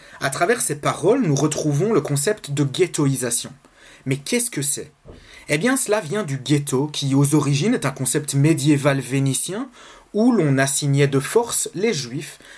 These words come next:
dans des districts spéciaux. En ce qui concerne la ghettoisation, le français Loïc Wacan de l'université de Berkeley y distingue quatre éléments constitutifs.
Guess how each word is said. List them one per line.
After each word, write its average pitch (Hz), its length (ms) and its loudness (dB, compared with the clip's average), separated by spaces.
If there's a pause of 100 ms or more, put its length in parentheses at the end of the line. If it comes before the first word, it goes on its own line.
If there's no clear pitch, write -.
dans 175 160 0
des 156 120 -2
districts - 560 -6
spéciaux. 123 560 -4 (1000)
En 143 120 0
ce - 80 -2
qui 139 100 -10
concerne 139 400 -2
la 110 100 -2
ghettoisation, 127 880 0 (460)
le 143 120 2
français 147 400 -2
Loïc 156 360 0
Wacan 143 360 0
de 151 100 -6
l'université 139 680 -2
de 123 80 -4
Berkeley 202 540 -4 (260)
y 180 80 -6
distingue 180 600 -2
quatre 156 480 -6
éléments 156 340 0
constitutifs. - 880 -6